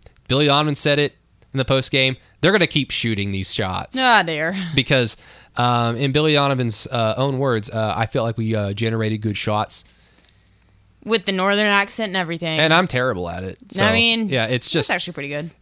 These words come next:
Speaker 1: there, there's much more of this to come, everybody. More
Speaker 2: Oh, yeah.
Speaker 1: threes are coming.
Speaker 2: I just, like, this is where I go back to saying that they need to stop sticking to things that aren't necessarily working. Switch it up a little bit. I mean,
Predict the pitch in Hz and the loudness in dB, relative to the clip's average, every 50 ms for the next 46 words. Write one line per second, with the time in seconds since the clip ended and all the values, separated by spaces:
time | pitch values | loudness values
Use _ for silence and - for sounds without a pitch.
0 | _ _ - 139 139 170 170 - - 147 - 165 165 151 - 143 143 139 - - | _ _ -8 0 0 0 0 0 -6 -4 0 0 0 0 -2 -6 -10 -12 -10 -6
1 | 147 143 151 147 - - 151 135 127 117 113 110 - - 120 - 120 113 107 101 | -4 -2 -2 -2 -2 -2 -2 -2 0 0 0 -2 -4 -4 -4 -4 -4 -2 -2 -2
2 | 92 101 98 101 98 98 98 92 - _ _ _ - 110 123 - 147 - - 151 | -2 -2 -2 -2 -2 -2 -4 -6 -8 _ _ _ -4 0 2 4 4 2 2 2
3 | 143 135 127 123 123 107 - 95 95 98 110 113 _ - - _ _ - - - | 2 2 2 0 -2 -4 -6 -6 -6 -8 -12 -14 _ -18 -20 _ _ -10 2 6
4 | 285 349 359 381 320 302 330 285 - 285 269 247 208 208 285 330 370 - - 359 | 8 8 8 6 4 2 -2 0 2 2 2 2 2 2 2 2 2 2 -2 -4
5 | 294 247 220 233 233 226 202 190 202 196 190 185 180 165 165 147 - - - - | -4 -2 0 2 4 4 4 4 2 2 0 0 2 2 2 0 0 -2 -8 -6
6 | - 180 170 170 170 175 185 185 170 165 160 160 160 196 208 220 226 233 233 226 | -4 -2 -2 0 -2 -2 -2 0 0 0 0 0 0 2 4 4 4 4 2 0
7 | 220 214 170 185 - - - - 190 185 185 - - - - 185 175 - 185 190 | -2 -2 -2 -4 -6 -6 -2 2 4 4 4 2 0 -6 -6 -6 -6 -4 -4 -4
8 | 190 180 170 - 185 170 175 175 160 - 165 - - 170 170 117 147 - - - | -4 -4 -6 -6 -6 -6 -6 -6 -6 -8 -10 -6 -4 -4 -4 -4 -4 -6 -6 -6
9 | 170 160 - 170 170 175 180 180 170 160 165 170 - 208 214 202 - - - 208 | -8 -6 -4 -4 -4 -4 -4 -4 -4 -4 -6 -6 -4 -6 -6 -6 -6 -8 -6 -6
10 | 240 254 - 427 - - - 190 - 311 311 247 202 190 175 165 156 165 160 151 | -4 -2 -2 -4 -2 0 -2 -2 0 -2 -4 -2 -2 -2 -2 -2 -2 -2 -4 -2
11 | 139 190 208 220 220 220 214 196 | -2 -2 0 0 0 0 0 -2